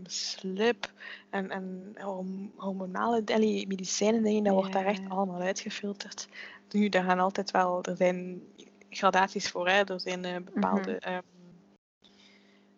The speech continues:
Speaker 1: allee, gra-, geen graden, maar hoe, hoe noem je dat?
Speaker 2: Niveaus,
Speaker 1: Concentraties
Speaker 2: gewoon
Speaker 1: voor.
Speaker 2: concentraties,
Speaker 1: Ja,
Speaker 2: ja.
Speaker 1: concentraties, eh, maximum concentraties voor. Dus dat gaat nooit honderd procent zo zijn.
Speaker 2: Nee.
Speaker 1: Dus, ehm, geen schrik van hebben, dat is echt allemaal, eh,
Speaker 2: Maar
Speaker 1: dat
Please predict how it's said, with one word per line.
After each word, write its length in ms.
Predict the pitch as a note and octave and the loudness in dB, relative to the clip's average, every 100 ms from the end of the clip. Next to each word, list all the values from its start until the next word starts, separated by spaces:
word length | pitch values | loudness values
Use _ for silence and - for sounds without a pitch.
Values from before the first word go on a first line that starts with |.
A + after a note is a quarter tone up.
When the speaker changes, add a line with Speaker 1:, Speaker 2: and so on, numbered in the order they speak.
| _ | _
Speaker 1:
allee, 400 | G#3 F#3+ - - | 0 0 -4 -16
gra-, 240 | - - - | -10 -10 -8
geen 260 | G#3 - G#3 | -8 -2 0
graden, 640 | G3+ G3+ A#3+ C#4 D4 D4+ | 2 6 8 8 6 4
maar 160 | B3 A3+ | 2 -2
hoe, 100 | - B3 | -4 -12
hoe 120 | B3 A#3 | -10 -6
noem 200 | B3+ C#4 | -4 -4
je 60 | |
dat? 360 | C4+ C4+ C4+ C4 - - _ _ _ _ _ _ _ _ _ _ - | -2 -2 -2 -6 -12 -20 _ _ _ _ _ _ _ _ _ _ 2
Speaker 2:
Niveaus, 360 | G#3 A3+ G3+ G3+ | 8 8 10 10
Speaker 1:
Concentraties 760 | A#3+ A#3 B3+ D4+ A#3 C#4+ - | 8 8 8 8 6 2 0
Speaker 2:
gewoon 160 | - C#4 | 0 0
Speaker 1:
voor. 80 | C#4+ | 2
Speaker 2:
concentraties, 360 | C#4+ G#3+ G#3 | 0 0 2
Speaker 1:
Ja, 100 | A#3+ | 2
Speaker 2:
ja. 400 | A#3+ A3 A#3+ A3+ A3+ | 2 0 -6 -2 0
Speaker 1:
concentraties, 420 | A3 A#3 - - | 0 -2 -6 -4
eh, 380 | G#3+ G#3+ G#3+ G#3 G3+ | -2 2 2 0 -2
maximum 340 | G3+ - A#3 | -8 -8 -8
concentraties 800 | G#3+ G#3 G3+ F#3+ G3 G#3 - G3+ | -8 -10 -10 -10 -10 -10 -4 -4
voor. 140 | - G#3 | -4 -14
Dus 200 | G3 F#3 | -10 -8
dat 120 | F3+ | -8
gaat 180 | - G3 | -8 -8
nooit 220 | G3 G#3 | -8 -8
honderd 320 | G#3 G3+ G3+ | -8 -8 -8
procent 460 | - - - G3 G3+ | -12 -8 -4 -4 -4
zo 100 | G#3+ | -4
zijn. 220 | G3+ G#3 - - - - - | -2 -4 -6 -16 -18 -14 -6
Speaker 2:
Nee. 240 | G#3+ G3 | -2 0
Speaker 1:
Dus, 220 | G#3 F#3 | -2 -2
ehm, 480 | G3+ F#3+ F#3 F#3 F#3 - - | 2 4 4 2 -4 -12 -8
geen 220 | - A3+ | 0 0
schrik 300 | A3 - G#3 | 0 -4 -4
van 140 | - | -2
hebben, 240 | A3 G#3+ G#3+ | 0 0 0
dat 100 | F#3 | 0
is 140 | F3+ | -2
echt 240 | - - - | -6 -10 -8
allemaal, 400 | F#3 F#3 F#3 F3+ | -6 -6 -6 -6
eh, 60 | |
Speaker 2:
Maar 100 | |
Speaker 1:
dat 40 | F#3 | -8